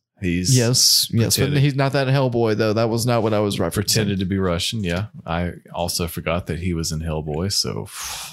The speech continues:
Speaker 2: Yeah, we try
Speaker 1: I'm
Speaker 2: to
Speaker 1: su-,
Speaker 2: forget that movie.
Speaker 1: I'm sure he wants to forget it, too, so no.
Speaker 2: That's right up there with Halloween one.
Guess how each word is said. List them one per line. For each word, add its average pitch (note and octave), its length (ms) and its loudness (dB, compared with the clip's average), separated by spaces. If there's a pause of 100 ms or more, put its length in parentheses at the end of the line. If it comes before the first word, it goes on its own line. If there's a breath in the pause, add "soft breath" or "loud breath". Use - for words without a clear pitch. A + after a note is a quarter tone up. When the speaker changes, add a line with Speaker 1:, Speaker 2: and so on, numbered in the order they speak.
(140 loud breath)
Speaker 2:
Yeah, A2+ 360 2
we C3 120 2
try B2+ 160 4
Speaker 1:
I'm A2 60 2
Speaker 2:
to G#2 100 0
Speaker 1:
su-, - 60 -2
Speaker 2:
forget A2+ 260 0
that A2 220 2
movie. F#2 180 0
Speaker 1:
I'm F#2+ 120 2
sure A2+ 220 2
he F#2 140 0
wants E2 300 -4
to - 60 -8
forget E2 300 -4
it, E2 140 -4
too, E2 360 -4
so E2+ 440 -8
no. F#2 220 -2
Speaker 2:
That's - 260 0
right A#2 160 2
up G#2+ 100 0
there A2 160 0
with G2+ 140 2
Halloween G#2 460 2
one. G#2+ 300 0